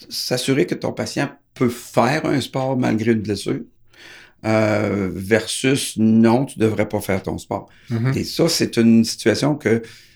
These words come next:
Speaker 1: euh, d'un docteur à l'autre, d'un orthopédiste à l'autre, c'est facile pour un orthopédiste de dire, « Écoute, tu t'es cassé le doigt, tu peux pas jouer au football pour trois mois. »
Speaker 2: C'est la réponse facile.
Speaker 1: Exact. Mais demande pas à un sportif de football qui joue universitaire de pas jouer pendant trois mois, tu viens de se ca-, tu viens de casser son année.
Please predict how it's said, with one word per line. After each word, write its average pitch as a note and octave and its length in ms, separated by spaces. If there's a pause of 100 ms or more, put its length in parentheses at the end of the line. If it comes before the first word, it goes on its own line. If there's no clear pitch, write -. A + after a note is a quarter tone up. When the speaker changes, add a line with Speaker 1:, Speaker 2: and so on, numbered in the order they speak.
(180)
Speaker 1:
euh, C#2+ 60
d'un G#2+ 220
docteur G#2+ 360
à G#2 40
l'autre, C3+ 180
d'un A2 140
orthopédiste A#2+ 520
à F#2 80
l'autre, D3+ 280
c'est - 60
facile D#3 300
pour A#2 100
un G#2+ 80
orthopédiste A2 560
de A2+ 60
dire, « B2 100
Écoute, A#2+ 220
tu - 80
t'es G2 120
cassé G2+ 240
le F#2 60
doigt, G#2 160
tu - 80
peux F2 80
pas F#2 120
jouer G2+ 120
au - 20
football G2 360
pour - 120
trois F#2+ 260
mois. » - 200 (360)
Speaker 2:
C'est - 140
la G#2+ 160
réponse A2+ 300
facile. G2 340 (140)
Speaker 1:
Exact. F#2+ 640 (140)
Mais F2+ 160
demande A#2 420
pas A#2+ 100
à A#2+ 40
un - 20
sportif A2 380
de G#2+ 120
football A2+ 560
qui E2+ 140
joue G2 80
universitaire A2 560
de F#2 80
pas F#2+ 160
jouer G#2 140
pendant F#2+ 240
trois G2 240
mois, C#3+ 160
tu - 100
viens A2 120
de - 60
se - 160
ca-, - 220
tu B2+ 140
viens A2 100
de - 80
casser A2 300
son G2+ 160
année. F#2+ 240